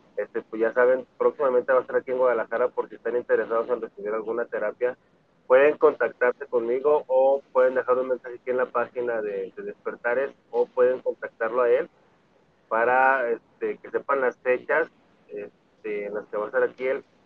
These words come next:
Y pues ya saben, si, si comentan que, que quieren, que lo vieron aquí en el, en el programa,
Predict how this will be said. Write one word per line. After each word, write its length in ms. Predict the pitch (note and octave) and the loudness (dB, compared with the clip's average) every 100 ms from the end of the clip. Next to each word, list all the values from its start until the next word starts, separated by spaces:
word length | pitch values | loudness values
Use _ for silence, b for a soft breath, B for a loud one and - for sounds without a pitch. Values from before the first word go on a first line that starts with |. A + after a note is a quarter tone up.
| _ _ - | _ _ -4
Y 140 | C3 | -4
pues 200 | C3+ B2+ | -2 0
ya 80 | B2+ | 2
saben, 300 | B2+ A#2+ A2 | 2 0 0
si, 80 | A2 G#2 - | -8 -14 -16
si 80 | - | -12
comentan 480 | G#2 G#2 - C3 B2 | -10 -10 -6 -6 -4
que, 260 | A2 G2+ - | -6 -8 -10
que 120 | G#2 G2 | -16 -12
quieren, 400 | - A2+ A#2+ B2 - - | -4 0 2 0 -4 -14
que 60 | |
lo 100 | F#2+ | -10
vieron 240 | G2 A2 A#2+ | -8 -6 -8
aquí 340 | A#2 - A2+ | -8 -10 -6
en 120 | A2+ | -6
el, 100 | A2+ | -6
en 160 | G#2 - | -8 -12
el 280 | G2+ _ _ | -20 _ _
programa, 340 | G#2 G#2 A#2 | -10 -6 -6